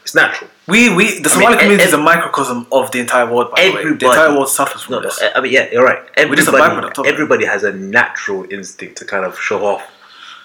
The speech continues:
Speaker 1: and look
Speaker 2: Yeah.
Speaker 1: good in front of others. It's a very <coughs> natural instinct.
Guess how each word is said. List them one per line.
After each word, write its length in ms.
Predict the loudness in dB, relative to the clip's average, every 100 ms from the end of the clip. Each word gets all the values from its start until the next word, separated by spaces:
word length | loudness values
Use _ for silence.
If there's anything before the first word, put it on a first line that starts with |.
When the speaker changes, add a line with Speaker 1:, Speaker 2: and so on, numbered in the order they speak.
| _
Speaker 1:
and 140 | -2 2
look 100 | 2
Speaker 2:
Yeah. 140 | 4
Speaker 1:
good 160 | 4 4
in 40 | 2
front 160 | 0 -2
of 60 |
others. 280 | -2 -6 -2 0
It's 20 |
a 220 | 4 4
very 280 | 6 6 4
<coughs> 140 | 0 2
natural 520 | 2 2 -2 -4 -4
instinct. 480 | -4 -6 -10 -14 -16